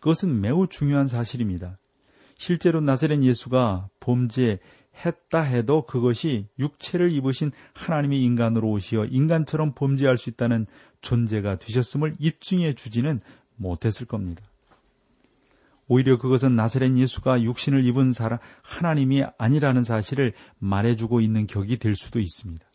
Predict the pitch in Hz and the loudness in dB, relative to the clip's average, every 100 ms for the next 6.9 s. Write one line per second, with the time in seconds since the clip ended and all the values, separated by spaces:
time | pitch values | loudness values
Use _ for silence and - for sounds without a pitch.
0 | _ _ _ _ _ _ _ _ _ _ | _ _ _ _ _ _ _ _ _ _
1 | - 127 117 139 123 120 151 135 92 - | 0 0 2 4 4 4 2 -2 -8 -16
2 | _ 117 135 - 143 139 113 117 - 156 | _ 0 0 2 2 2 0 -2 -4 -2
3 | 156 139 139 151 156 120 - - 190 190 | 0 0 0 0 0 -2 -6 -2 2 4
4 | 170 151 139 127 113 - 156 143 92 _ | 4 2 0 -2 -4 -2 -2 -2 -6 _
5 | _ _ _ _ _ _ _ - 110 92 | _ _ _ _ _ _ _ -10 -4 -2
6 | 92 101 107 110 107 - 101 90 117 | -2 -2 -2 -2 -2 -4 -8 -10 -14